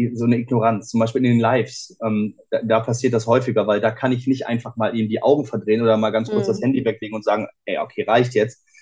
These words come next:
Speaker 1: was oft genug auch passiert, aber das kriegt ja keiner mit. Aber wenn ich zum Beispiel live bin auf TikTok und da kommen halt so Leute und du erklärst etwas und diese Person hört dir überhaupt nicht zu, sondern sagt einfach Sachen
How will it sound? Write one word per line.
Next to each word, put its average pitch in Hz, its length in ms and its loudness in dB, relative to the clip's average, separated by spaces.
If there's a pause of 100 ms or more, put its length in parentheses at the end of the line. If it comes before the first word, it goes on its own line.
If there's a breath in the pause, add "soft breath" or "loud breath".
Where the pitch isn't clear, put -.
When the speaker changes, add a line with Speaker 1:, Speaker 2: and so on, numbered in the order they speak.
(180 soft breath)
Speaker 1:
was 113 160 2
oft 120 220 -2
genug 117 240 0
auch 107 120 -4
passiert, 135 520 2
aber 110 100 -4
das 110 140 -4
kriegt 123 180 -6
ja 113 60 2
keiner 113 260 2
mit. 123 220 2
Aber 92 140 -6
wenn 104 100 -4
ich 101 120 -8
zum 113 120 -2
Beispiel 110 240 0
live 123 240 2
bin 147 120 2
auf 123 140 -2
TikTok 127 400 -6 (320 soft breath)
und 117 120 -2
da 117 200 2 (140)
kommen 127 300 2
halt 120 160 4
so 120 60 0
Leute 127 380 4
und 131 80 2
du 123 80 0
erklärst 151 560 2
etwas 120 500 2
und 127 140 -6
diese 131 180 2
Person 139 340 2
hört 151 140 -2
dir 151 60 0
überhaupt 147 200 2
nicht 127 200 -16
zu, 160 340 -6 (260 soft breath)
sondern 135 280 2
sagt 147 320 0
einfach 156 280 -4
Sachen 170 440 -4